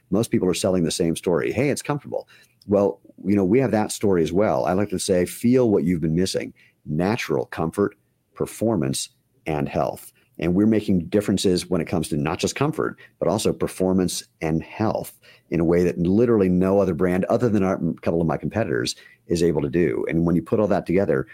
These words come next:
it, you know, it really can be world changing. So there's a lot of opportunities that we have, both with new products, new audiences. We're working with a number of professional sports leagues who are discovering that just barefoot training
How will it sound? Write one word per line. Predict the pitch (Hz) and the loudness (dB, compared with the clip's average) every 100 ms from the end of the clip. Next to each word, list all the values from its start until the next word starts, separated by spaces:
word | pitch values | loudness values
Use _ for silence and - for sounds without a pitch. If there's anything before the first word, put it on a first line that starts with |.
| - _ - | -20 _ -4
it, | 87 - | -2 0
you | 85 | 0
know, | 80 | 0
it | - 85 | -2 0
really | 82 87 | 2 0
can | 80 90 82 | 0 0 0
be | 73 | 0
world | 69 90 - | 0 0 0
changing. | 64 - - | -4 -4 -10
So | - 90 | -4 0
there's | 82 78 | 0 0
a | 78 | 0
lot | 78 87 104 | 0 2 2
of | 104 | 0
opportunities | 92 - - 110 95 82 | 0 -2 -2 2 2 0
that | 65 | -2
we | 80 | -2
have, | 78 73 - - - _ _ - | 0 -2 -4 -10 -20 _ _ 0
both | 98 - | 0 0
with | 76 | -2
new | 80 | -2
products, | - 110 117 117 - - - _ | 0 0 0 0 -4 -10 -18 _
new | 78 80 - | -2 -2 0
audiences. | 80 101 104 110 110 104 | 0 2 0 2 0 0
We're | 82 78 | 0 0
working | 80 - | 0 -2
with | 82 | -2
a | 78 | 0
number | 78 80 78 | 0 0 -2
of | - | -2
professional | 82 80 80 71 | -2 -2 -2 -4
sports | - - 85 78 - | -6 -2 0 0 -4
leagues | - 78 87 117 143 160 - - - _ | -4 0 2 2 0 -4 -6 -14 -20 _
who | - 82 | 0 2
are | 80 78 80 | 2 2 0
discovering | - 90 85 - 82 85 82 | -2 -4 -2 0 0 2 0
that | 76 | 0
just | - - _ _ _ - | -2 -4 _ _ _ -2
barefoot | 87 104 - 92 | 2 2 0 -2
training | - - 139 80 - | -2 -2 0 0 -4